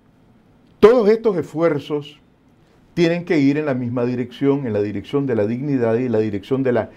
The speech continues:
necesidad de trabajar por una ciencia que esté al servicio de las necesidades del país.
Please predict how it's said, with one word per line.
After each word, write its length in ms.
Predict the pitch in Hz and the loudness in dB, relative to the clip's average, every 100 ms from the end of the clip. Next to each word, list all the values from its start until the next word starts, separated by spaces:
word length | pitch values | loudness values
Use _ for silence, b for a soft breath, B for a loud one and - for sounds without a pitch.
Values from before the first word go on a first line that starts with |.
| B - | B -4
necesidad 1600 | 123 156 208 - - 175 180 - - 165 143 127 131 151 147 110 b b b | 0 2 0 -4 -10 -8 -6 -8 -14 -8 -6 0 2 4 2 -2 b b b
de 160 | 120 139 | 0 0
trabajar 580 | 143 147 143 127 123 120 | 2 2 2 0 -2 -2
por 180 | 110 | -4
una 200 | 104 131 | -2 -4
ciencia 440 | 135 135 113 113 - | -6 -4 -4 -6 -10
que 80 | 117 | -10
esté 220 | - - | -8 -6
al 140 | 117 110 | -6 -4
servicio 760 | 117 107 120 220 - 113 90 - b b b - | -6 -6 -4 -6 -4 -4 -6 -8 b b b -4
de 160 | 113 | 0
las 120 | 123 131 | 0 0
necesidades 680 | 143 147 143 127 95 90 90 | -2 -4 -8 -6 -4 -4 -4
del 140 | 101 | -6
país. 600 | 95 107 117 143 160 - | -2 -2 0 -2 -4 -12